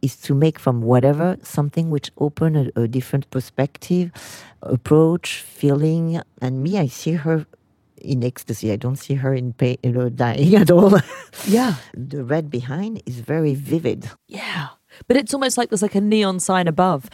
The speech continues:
Speaker 2: which also,
Speaker 1: Absolutely.
Speaker 2: again, has a sort of seductive element to it as well. And you put it next to this amazing work called The Visitor of these girls with their backs to us who just look like they're on a night out.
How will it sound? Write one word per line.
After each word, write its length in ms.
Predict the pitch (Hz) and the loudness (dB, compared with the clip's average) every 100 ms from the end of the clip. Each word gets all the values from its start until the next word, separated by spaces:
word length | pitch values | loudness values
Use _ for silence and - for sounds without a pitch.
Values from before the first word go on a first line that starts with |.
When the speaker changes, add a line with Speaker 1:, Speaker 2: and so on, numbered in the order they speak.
| - - | -6 -2
Speaker 2:
which 180 | 185 | 0
also, 220 | 214 151 190 | 2 2 2
Speaker 1:
Absolutely. 160 | 180 | 4
Speaker 2:
again, 80 | 185 | 2
has 160 | 175 175 | 2 -4
a 60 | |
sort 100 | 175 | -2
of 80 | 180 | -2
seductive 720 | - - 156 226 - - 196 | -2 -2 -2 -6 -8 -10 -8
element 400 | 202 190 156 151 | -6 -4 -6 -6
to 100 | - | -4
it 100 | 147 | -2
as 160 | - 147 | -2 -2
well. 300 | 170 156 147 - - | 0 0 -4 -12 -8
And 100 | 170 | -4
you 80 | 175 | -4
put 220 | - 180 | -2 -2
it 80 | 160 | -2
next 220 | 165 - | -6 -6
to 20 | |
this 160 | 170 156 | -6 -4
amazing 400 | 160 165 160 151 | -2 -2 -2 -2
work 180 | 151 - | -2 -2
called 180 | 151 | -4
The 60 | 139 | -2
Visitor 380 | 143 156 147 151 | 0 0 0 -2
of 140 | 143 | -2
these 180 | 147 135 | -6 -6
girls 500 | - 156 147 143 - - - - | 2 4 4 0 -6 -12 -12 -4
with 160 | - | -2
their 260 | 127 135 131 | 0 0 0
backs 340 | - - - - | 0 -2 -2 -4
to 120 | 143 | -2
us 160 | 147 | -2
who 100 | - | -4
just 180 | 156 190 | -4 0
look 100 | 190 | 0
like 100 | 175 | 2
they're 140 | - 165 | 2 2
on 80 | 160 | 2
a 40 | |
night 300 | 151 151 - | 0 -2 -2
out. 300 | 160 147 - | -2 -2 -6